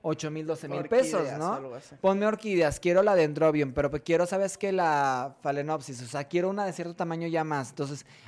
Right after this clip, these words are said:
Speaker 1: ahí se va moviendo. Yo lo que te recomendaría a ti, si tienes un menor presupuesto o no puedes gastar o no quieres gastarte esos cuatro mil quinientos,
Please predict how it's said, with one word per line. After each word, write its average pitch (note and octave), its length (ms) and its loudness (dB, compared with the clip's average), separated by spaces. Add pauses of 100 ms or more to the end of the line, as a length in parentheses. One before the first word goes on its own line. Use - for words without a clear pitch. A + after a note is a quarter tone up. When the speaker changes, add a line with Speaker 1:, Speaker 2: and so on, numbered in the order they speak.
(160)
Speaker 1:
ahí F3 180 6
se G3 180 2
va F3 140 6
moviendo. E3 540 0 (480)
Yo F#3 200 6
lo G#3+ 140 10
que A3 100 2
te G3 120 4
recomendaría E3 640 4
a - 20 -4
ti, F#3 200 -2
si E3 120 -6
tienes D#3 320 -2
un F3+ 100 -2
menor D#3+ 260 -2
presupuesto F3 840 0 (160)
o E3 180 0
no D#3 180 2
puedes F3 260 8
gastar D3+ 280 2
o - 20 -2
no D#3+ 220 -2
quieres G3+ 260 2
gastarte F3 460 0
esos E3+ 420 -2
cuatro D#3 280 2
mil E3 180 -4
quinientos, G#3 680 -2